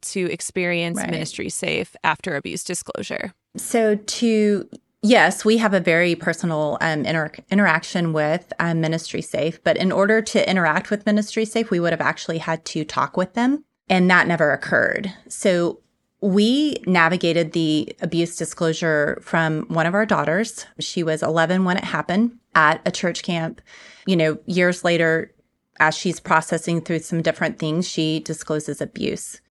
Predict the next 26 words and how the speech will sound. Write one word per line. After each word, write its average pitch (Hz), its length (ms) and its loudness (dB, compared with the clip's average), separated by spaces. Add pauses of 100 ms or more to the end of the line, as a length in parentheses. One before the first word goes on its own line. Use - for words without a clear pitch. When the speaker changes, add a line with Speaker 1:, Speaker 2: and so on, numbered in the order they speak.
(140)
Speaker 2:
And 190 160 2
so 190 420 2
I 196 140 6
go 220 160 4
into 208 240 2
mom 185 320 4
mode 214 360 2 (600)
of, 180 440 2
<laughs> - 100 -10
like, 220 200 0 (560)
you 202 140 0
know, 151 180 0 (100)
you 208 120 0
go 254 180 4
into 247 260 4
a 170 60 4
what 185 240 2
the 151 80 4
hell 180 200 2
mode. 175 380 0 (520)
When 214 220 4
you 262 100 4
go 208 120 4
into 190 200 0
that 170 200 4
mode, 160 440 0